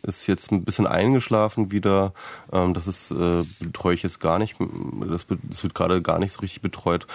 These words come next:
Wir machen ab und zu mal eine Twitter-Lesung noch, aber, ähm, das war's auch schon. Ähm, ja,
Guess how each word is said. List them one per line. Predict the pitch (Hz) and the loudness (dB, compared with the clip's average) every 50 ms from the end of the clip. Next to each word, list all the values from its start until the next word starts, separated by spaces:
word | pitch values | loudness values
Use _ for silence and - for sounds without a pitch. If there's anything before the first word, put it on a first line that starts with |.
| - - - | -14 -10 0
Wir | - 101 | 2 2
machen | 101 101 117 120 | 4 4 4 2
ab | 107 - | 4 2
und | 120 104 - | 2 0 0
zu | - 107 | 2 2
mal | 107 95 92 | 4 4 4
eine | 87 | 2
Twitter-Lesung | - - 131 123 131 117 107 107 110 110 101 107 104 104 101 | 0 -2 0 2 4 4 6 6 6 6 6 4 4 4 4
noch, | 98 98 - | 2 2 0
aber, | - 92 87 82 87 85 87 85 78 - | -2 -2 2 2 4 4 4 2 2 2
ähm, | 87 87 85 85 | 0 2 2 0
das | 80 80 - - | 0 -2 0 2
war's | 82 82 101 - | 2 2 2 0
auch | 113 113 | -2 -2
schon. | - - - 104 107 107 - - - - - - - - - - _ _ | -2 0 0 0 0 -2 -4 -12 -14 -14 -12 -12 -14 -16 -18 -20 _ _
Ähm, | - 90 85 85 87 85 - - _ _ _ _ _ _ _ _ _ _ _ _ - - _ - | -2 0 2 2 2 2 0 -4 _ _ _ _ _ _ _ _ _ _ _ _ -20 -20 _ -4
ja, | - - 90 87 87 87 90 87 90 | 0 2 4 6 6 6 4 4 2